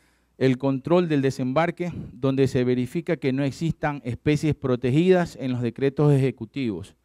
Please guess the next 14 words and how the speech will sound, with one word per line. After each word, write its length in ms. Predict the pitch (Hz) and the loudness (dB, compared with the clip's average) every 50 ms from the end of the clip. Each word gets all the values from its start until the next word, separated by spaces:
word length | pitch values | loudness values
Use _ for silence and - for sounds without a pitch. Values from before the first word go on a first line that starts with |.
| _ _ _ _ _ _ _ _ - | _ _ _ _ _ _ _ _ -2
y 240 | 160 165 196 208 - | 0 0 0 0 0
acuerdos 460 | - 135 - - 143 143 143 143 143 | -4 -4 0 2 2 2 2 2 0
ministeriales 880 | 143 135 131 127 120 - 135 127 135 147 147 151 151 156 143 - _ _ _ _ _ _ _ _ _ _ _ - | 0 0 -2 -2 -2 -2 -2 0 2 2 2 0 -2 -4 -8 -10 _ _ _ _ _ _ _ _ _ _ _ 0
y 140 | 147 139 | 0 0
que 120 | 123 - 143 | 2 2 2
se 140 | 127 139 127 | 2 2 0
cumplan 420 | - - 165 170 151 165 160 156 | 0 2 0 2 2 0 -2 -2
con 120 | 131 143 135 | -2 0 2
las 140 | 135 135 123 | 2 2 4
regulaciones 600 | 123 117 117 117 117 117 - 147 147 147 143 143 | 4 4 4 4 2 2 0 -2 -4 -2 -2 -2
establecidas 840 | 135 123 - 127 117 117 117 113 - 113 139 147 143 139 139 - _ _ _ _ - | -2 -4 -2 -2 -2 -2 -2 -2 -2 -2 0 0 0 0 -2 -6 _ _ _ _ 2
para 280 | - 156 165 156 143 | 2 4 4 4 2
tiburones. 680 | 127 - 127 117 117 113 110 95 87 82 85 85 - _ _ _ _ _ _ _ _ _ _ _ _ _ _ _ _ | 2 2 2 4 4 4 4 2 0 -6 -10 -14 -16 _ _ _ _ _ _ _ _ _ _ _ _ _ _ _ _
Tenemos 560 | - 127 123 139 156 160 160 156 - - - | -4 -2 0 0 0 0 -2 -2 -4 -8 -16